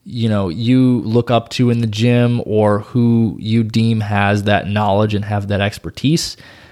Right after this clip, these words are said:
so that they can help guide you on what muscle groups to hit, what exercises will target those muscle groups,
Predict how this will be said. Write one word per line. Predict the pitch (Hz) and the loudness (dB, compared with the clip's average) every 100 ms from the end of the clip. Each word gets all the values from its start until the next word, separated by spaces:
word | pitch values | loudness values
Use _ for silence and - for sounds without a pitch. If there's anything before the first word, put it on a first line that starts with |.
| - _ - | -20 _ -8
so | - 135 | 0 2
that | 127 127 | 2 2
they | 131 | 0
can | 135 127 | 0 0
help | 117 117 107 | 2 0 0
guide | 98 104 110 113 | -2 0 0 0
you | 110 117 117 - | 0 2 2 2
on | 104 101 101 101 101 _ _ _ - - 107 104 | 0 2 0 -2 -6 _ _ _ -20 -18 -14 -10
what | 104 120 - | -2 0 0
muscle | 117 120 117 117 | 0 2 0 -2
groups | 110 117 - | 0 0 0
to | - | -10
hit, | 82 - 165 165 - - - - - | -8 0 0 0 -4 -20 -20 -20 -10
what | 104 120 - | 0 0 0
exercises | 117 - 113 - 113 117 107 | -4 -2 -4 2 2 2 2
will | 104 | -2
target | - - 117 110 104 | -2 -2 0 0 0
those | - 104 | -4 -2
muscle | 110 120 127 110 | 0 0 -2 0
groups, | 120 120 117 - - | 2 4 2 -4 -12